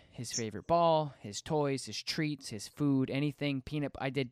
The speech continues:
I did one yesterday with peanut butter. I smushed peanut butter in the bottom of a dish. 'Cause the peanut butter is nice because they have to work at getting it all, so you can use it for,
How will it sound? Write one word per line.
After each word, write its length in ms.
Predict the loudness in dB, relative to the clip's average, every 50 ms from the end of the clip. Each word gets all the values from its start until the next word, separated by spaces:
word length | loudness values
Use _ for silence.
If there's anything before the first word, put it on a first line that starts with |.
| -6 -4
I 120 | -4 -2
did 160 | 0 -2 -2
one 180 | 0 0 -2 -2
yesterday 380 | -2 -4 -6 -8 -6 -6 -4 -4
with 140 | -4 -6 -6
peanut 240 | -4 -4 -4 -2 -4
butter. 120 | -6 -6
I 40 | -6
smushed 480 | -6 -6 -6 -2 -2 -2 -2 -2 -4
peanut 240 | -4 -4 -4 -2 -2
butter 160 | 0 0 2
in 80 | 2 0
the 60 | 0 0
bottom 260 | 0 -2 -2 -2 -4
of 100 | -4 -4
a 60 | -6
dish. 400 | -4 -2 -2 -2 -2 -4 -10 -12 _ -20 -20 -20 -20 -20 -20 -18
'Cause 80 | -10 -8
the 60 | 2
peanut 180 | 2 2 4 4
butter 140 | 2 2 2
is 100 | 2 0
nice 240 | 0 0 -2 -2
because 400 | -4 -6 -4 0 0 -2 -2 -2
they 100 | -4 -2
have 180 | -2 -2 -2 -2
to 80 | -4 -4
work 320 | 0 2 0 0 2 -2
at 160 | -6 -6 -4
getting 320 | -4 -4 -2 0 0 0 0
it 100 | 2 2
all, 220 | 2 2 0 -2
so 120 | -4 -6 -6
you 100 | -6 -4
can 160 | -4 -4 0
use 220 | 0 0 0 0
it 140 | -2 -6 _
for, 380 | -6 -6 -4 -2 -2 -4 -4